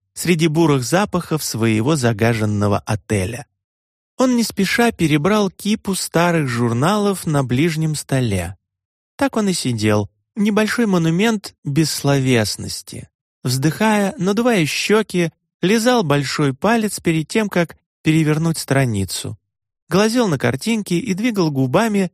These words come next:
слезая вниз по столбцам печати. Вернув всё обратно аккуратной пачкой, он опять погрузился в своё кресло,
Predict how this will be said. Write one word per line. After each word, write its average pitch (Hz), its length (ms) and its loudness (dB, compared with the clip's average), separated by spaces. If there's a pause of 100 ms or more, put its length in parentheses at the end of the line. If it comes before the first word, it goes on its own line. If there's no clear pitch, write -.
(120)
слезая 190 580 2
вниз 156 380 0
по 135 140 -2
столбцам 175 720 0
печати. 113 840 -4 (760)
Вернув 254 400 2
всё - 320 0
обратно 208 760 0
аккуратной 160 640 -2
пачкой, 208 580 -2
он 226 200 0
опять 226 420 0
погрузился 165 840 2
в - 60 -6
своё 131 380 0
кресло, 110 720 0